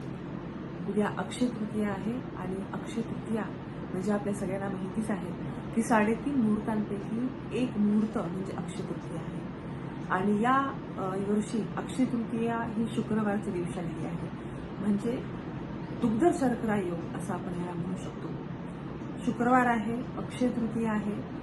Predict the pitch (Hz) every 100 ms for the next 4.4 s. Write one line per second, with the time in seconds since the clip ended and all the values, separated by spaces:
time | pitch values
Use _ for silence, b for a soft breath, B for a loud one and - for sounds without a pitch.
0 | - - - - 190 202 202 196 196 190
1 | 196 - 196 196 202 202 196 202 226 202
2 | 180 175 - 208 196 190 202 196 190 185
3 | 180 226 277 - - - - - - 202
4 | 196 - 196 196